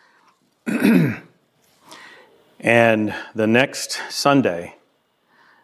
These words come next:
uh, basically three of the elders stood in front of the church and said, "We own this building, our name's on the property, and we're not going anywhere." And all they were asked to do was to step aside, let some others step into leadership until they resolve problems.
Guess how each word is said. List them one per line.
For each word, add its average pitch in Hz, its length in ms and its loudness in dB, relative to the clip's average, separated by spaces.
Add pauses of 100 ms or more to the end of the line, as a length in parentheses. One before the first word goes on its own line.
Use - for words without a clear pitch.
(140)
uh, 90 180 -4
basically 113 600 0
three 123 440 0
of 104 140 -4
the 104 100 -2
elders 104 320 -2
stood 117 180 -2
in 117 120 -4
front 117 140 -2
of 110 40 -2
the 110 80 0
church 107 320 -4
and 107 100 -8
said, 101 200 -2
"We 98 180 -4
own 110 220 -2
this 135 180 -4
building, 98 380 -2
our 90 100 -6
name's 113 260 -4
on 120 120 -4
the 117 80 -4
property, 101 480 -6
and 107 120 -6
we're 107 100 -4
not 110 180 -4
going 113 240 -8
anywhere." 120 480 -8 (600)
And 95 140 -12
all 135 100 0
they 156 120 2
were 139 100 2
asked 135 280 0
to - 40 -10
do 123 220 0
was 117 140 -4
to 123 120 -12
step 123 300 -8
aside, 113 400 -2
let 113 180 -4
some 113 160 -10
others 113 400 -2
step - 240 -12
into 117 160 -6
leadership 113 540 -6
until 107 200 -10
they 101 140 -4
resolve 95 540 -10
problems. 104 560 -6